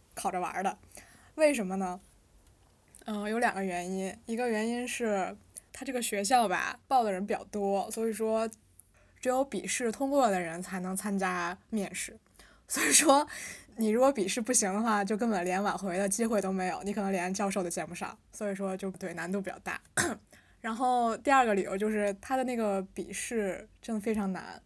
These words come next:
它的专业的考试呢，就跟我们大学的专业课考试非常像，有名词解释，有英语翻成日语，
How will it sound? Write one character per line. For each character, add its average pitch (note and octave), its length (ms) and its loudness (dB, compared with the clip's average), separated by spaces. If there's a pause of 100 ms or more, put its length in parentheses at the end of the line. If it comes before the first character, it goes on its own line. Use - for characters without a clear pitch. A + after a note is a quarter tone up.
它 B3+ 560 -4
的 F#3 640 -4 (120)
专 C4 240 -2
业 G3+ 520 -2 (960)
的 F3+ 240 -6
考 - 280 -10
试 G#3 260 -4
呢， F3+ 280 -10
就 A#3+ 100 -6
跟 A#3 200 0
我 A3+ 100 2
们 F3+ 220 -4
大 G#3 180 -2
学 F3 260 -6
的 F#3 380 -2 (160)
专 A3+ 240 -2
业 G#3 140 -2
课 G3 240 -4
考 - 200 -10
试 F#3+ 440 -6 (380)
非 B3 160 -2
常 F#3+ 120 -2
像， G#3 320 0 (160)
有 G3 600 -2 (400)
名 G#3+ 200 -2
词 A3 220 4
解 A3 220 -4
释， - 280 -6 (360)
有 F3+ 520 -6 (460)
英 A#3 400 0
语 - 180 -2
翻 G#3 720 -2
成 F#3+ 300 -6
日 G3+ 240 4
语， F#2 240 -10